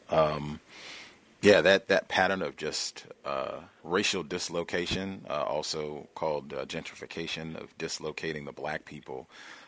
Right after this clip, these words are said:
um, that is very widespread. Uh, Washington, D C is another area where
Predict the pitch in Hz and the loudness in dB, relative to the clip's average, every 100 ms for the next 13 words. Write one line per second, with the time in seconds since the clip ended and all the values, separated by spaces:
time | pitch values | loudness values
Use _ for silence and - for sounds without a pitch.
0 | - - 69 71 67 65 - _ _ 90 | -20 -8 -8 -6 -10 -12 -18 _ _ 0
1 | 80 71 76 90 87 80 73 69 - - | 0 -2 0 2 2 0 -2 -2 -4 -6
2 | 71 64 53 - - 62 62 78 - 76 | -4 -4 -4 -8 -6 -4 0 -2 -2 -8
3 | 78 67 76 73 80 78 73 69 69 71 | -10 -8 -8 -6 -6 -6 -6 -8 -8 -6
4 | 69 73 73 73 73 71 69 67 67 | -4 -4 -4 -6 -8 -6 -6 -6 -10